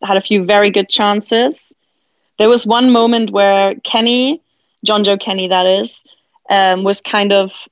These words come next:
at thirty degrees to the goal, um, had a shot from the right post,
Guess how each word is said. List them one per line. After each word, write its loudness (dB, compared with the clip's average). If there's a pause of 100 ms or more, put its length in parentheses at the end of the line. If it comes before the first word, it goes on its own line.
at -2 (520)
thirty 0
degrees -4
to -6
the 0
goal, 2
um, 0
had -2
a -2
shot 0
from -4
the 2
right -2
post, -2